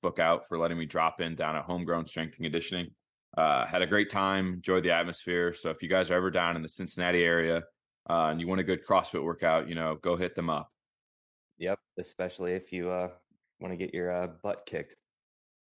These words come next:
Speaker 2: It's probably, like, the place in the area to go do it.
Speaker 1: I had a lot of fun, I won't lie.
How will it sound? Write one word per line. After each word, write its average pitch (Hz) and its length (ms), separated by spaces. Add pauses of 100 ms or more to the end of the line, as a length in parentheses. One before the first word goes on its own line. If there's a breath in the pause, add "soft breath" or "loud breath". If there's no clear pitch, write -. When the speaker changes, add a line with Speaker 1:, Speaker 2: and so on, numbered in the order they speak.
(720)
Speaker 2:
It's 90 80
probably, 85 440
like, 82 220
the 82 140
place 85 360
in 85 60
the 82 100
area 85 220
to 82 80
go 85 160
do 87 200
it. - 140 (840)
Speaker 1:
I 71 80
had 73 180
a 73 60
lot 71 180
of - 80
fun, - 260
I 65 80
won't 67 200
lie. 58 260